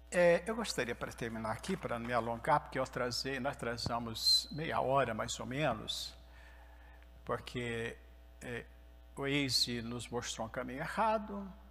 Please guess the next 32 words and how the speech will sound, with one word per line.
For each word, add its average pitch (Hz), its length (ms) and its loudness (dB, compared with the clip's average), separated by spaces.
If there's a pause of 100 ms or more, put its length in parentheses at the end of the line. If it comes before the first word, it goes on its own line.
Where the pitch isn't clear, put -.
(1040)
e 143 80 0
depois 143 420 0
teve 131 180 -2
um 139 40 0
acidente 127 720 -6
que - 160 -14 (180)
o - 100 -14
trânsito 127 480 -4 (120)
ficou - 160 -8
parado 120 560 2
um 123 60 -10
tempão. 175 1000 4 (760)
Eu 127 100 -6
quero 131 220 2
me 131 80 -6
justificar 131 720 0
aqui, 127 220 -2
mas, 139 260 -6
padre, 147 340 0
o 123 40 -8
senhor 196 260 -6
também 165 300 -6
não 208 80 -6
observa 175 460 -2
o 120 40 -2
horário? 156 320 -4
Nós 139 140 -4
estamos 185 220 -4
aqui 147 200 -8
esperando 185 500 -4
a 120 40 -10
missa, 143 360 -6